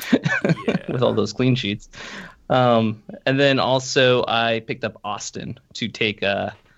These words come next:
Speaker 1: uh, Zoltan's spot a, a little bit cheaper than Zoltan, that six point five mil. Uh, so that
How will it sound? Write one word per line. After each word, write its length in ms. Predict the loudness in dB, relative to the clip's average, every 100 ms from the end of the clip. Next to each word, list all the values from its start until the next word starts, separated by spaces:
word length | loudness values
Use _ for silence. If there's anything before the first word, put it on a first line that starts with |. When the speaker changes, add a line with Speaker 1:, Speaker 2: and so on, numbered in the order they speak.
| _ _ _ _ _ _ -12
Speaker 1:
uh, 260 | -10 -8 -8
Zoltan's 520 | 0 0 0 -2 -2 -2
spot 380 | 0 0 0 -6 -20 -14 -6
a, 140 | -4 0
a 60 | 2
little 180 | 4
bit 120 | 4 0
cheaper 360 | 0 2 0
than 140 | 0 -2
Zoltan, 340 | 0 0 0
that 180 | -4 -4
six 180 | -4 -6
point 220 | -6 -2
five 180 | 0 0
mil. 260 | -2 -4 -8 _ -4
Uh, 240 | -2 -2
so 260 | -4 -6 -2
that 240 | 0 -2